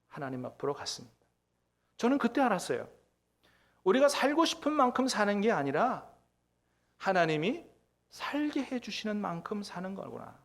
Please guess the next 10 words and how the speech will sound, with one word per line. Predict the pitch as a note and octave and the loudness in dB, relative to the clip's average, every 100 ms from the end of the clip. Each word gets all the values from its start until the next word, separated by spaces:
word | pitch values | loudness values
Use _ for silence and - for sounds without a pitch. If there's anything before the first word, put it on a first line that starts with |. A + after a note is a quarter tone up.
| _ _ _ _ _ _ _ _ _ - _ - | _ _ _ _ _ _ _ _ _ -20 _ 2
오늘 | G3 C4 D4+ C#4 | 4 6 4 4
내게 | F3 G3 B3 | 4 4 6
있는 | A#3+ B3 | 6 4
시간이 | A#3+ A3 A3 A#3 | 2 2 2 2
내 | C3 - | 0 0
게 | A3 | 0
아니라 | B2+ B2+ A#2 D3+ B3 - _ _ _ _ _ | 0 -4 -4 -4 -6 -12 _ _ _ _ _
하나님이 | - G#3+ A#3 A3+ G#3+ G#3+ | -10 -4 -2 -2 -2 -2
내게 | G3+ C#3 D3+ D#3 | -2 -2 -4 -4
주신 | C3 - G#3+ D4+ | -8 -6 -6 -8